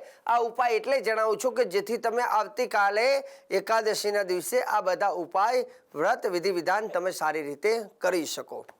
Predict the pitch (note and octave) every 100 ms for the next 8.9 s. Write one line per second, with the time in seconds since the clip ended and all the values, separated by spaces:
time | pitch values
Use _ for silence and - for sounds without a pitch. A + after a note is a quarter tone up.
0 | _ _ _ _ _ _ D3+ A3+ C4+ F3+
1 | G3 C#4 B3+ A#3+ A#3+ G3+ G#3 C4+ - -
2 | _ _ _ _ _ _ _ _ _ -
3 | G#3 A3 B3 D4 D#4 C#4 G#3+ A#3 B3 B3+
4 | A#3 G#3+ - G#3+ A3+ B3 A3 F#3+ G#3+ G#3+
5 | C3 - _ _ _ _ _ _ _ _
6 | _ _ _ _ _ _ _ - - -
7 | C4+ A3 A3 A#3 C#4 D#4+ D#4+ - D4 D4
8 | C4+ C#4+ B3 A#3+ A3 - A3 C#3+